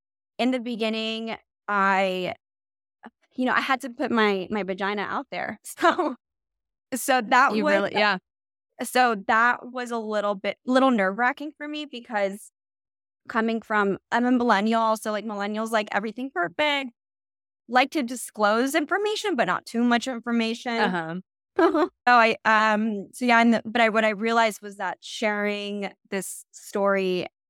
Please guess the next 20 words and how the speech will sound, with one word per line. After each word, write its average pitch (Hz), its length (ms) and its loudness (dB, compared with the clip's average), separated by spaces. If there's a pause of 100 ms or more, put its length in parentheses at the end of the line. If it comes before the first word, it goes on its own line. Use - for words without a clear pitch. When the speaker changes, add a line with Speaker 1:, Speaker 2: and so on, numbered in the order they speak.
(140)
Speaker 1:
with 185 540 -2
other 196 240 -2
women, 269 560 0 (280)
it 196 140 -8
resonated 208 540 -6
with 240 180 -10
them. 247 420 2
So 196 320 0
I 180 120 2
had 185 300 -4 (180)
to 185 300 -10 (720)
just - 500 0 (360)
kinda, 196 300 0
like, 185 280 0 (440)
pull 233 180 2
it 247 180 0
to-, 220 160 -4 (140)
put 240 120 2
it 240 140 -2
together, 233 440 4